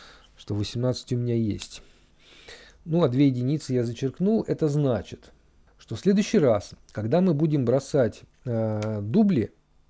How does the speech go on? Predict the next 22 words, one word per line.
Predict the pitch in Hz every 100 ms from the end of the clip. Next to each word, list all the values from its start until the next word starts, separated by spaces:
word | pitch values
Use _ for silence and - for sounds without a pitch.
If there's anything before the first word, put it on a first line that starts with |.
| _
то | -
мы | 117 135
сможем | - 120 131 139 127 104
перебросить | 107 107 104 120 175 185 214 -
один | - 107 110 170 175 -
из | 135 170 - - - _ _
кубиков | - 117 131 214 233 - _ _
перед | - 120 113
тем, | 185
как | 185 -
записывать | 113 113 160 - 143 135
числа. | - 107 - - _ - _
То | - - _
есть | -
мы | 127
приобрели, | 123 127 113 120 120 101 -
мы | - 117
стали | - 123
победителем | 113 - 123 127 127 135 107 107
вот | 104
этих | 113 104 107
крыс | - 180 185